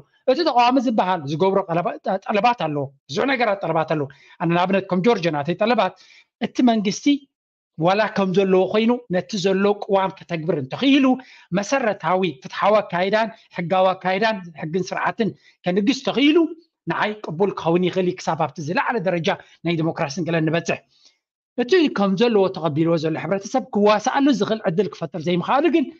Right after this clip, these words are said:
ኮምፕሊትሊ ኣንኣክሰፕተብል እዩ ንዓይ ክሪኦ ከለኹ። እዚ ድማ ነቲ መን-፣ ነቲ ህዝቢ ኣብ ኤርትራ ዘሎ ዓብዪ ፀገም ኮይንዎ መዕንቆ ኮይንዎ ክብል ይኽእል።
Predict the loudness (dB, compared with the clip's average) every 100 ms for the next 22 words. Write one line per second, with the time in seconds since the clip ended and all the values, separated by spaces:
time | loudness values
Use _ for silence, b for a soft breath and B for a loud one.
0 | B -6 -2 0 0 0 -4 -4 -2 -2
1 | -4 -8 -8 -4 -2 0 -2 0 0 2
2 | 2 0 -2 B B -6 0 2 2 -2
3 | -4 -6 -2 -4 -2 -6 -6 -6 -6 -6
4 | -2 0 0 b b -6 -6 -2 -2 0
5 | 2 2 0 _ -2 0 2 0 -2 _
6 | _ -10 -4 -4 -2 0 2 2 2 -2
7 | 0 0 0 -2 -2 -2 -2 0 2 2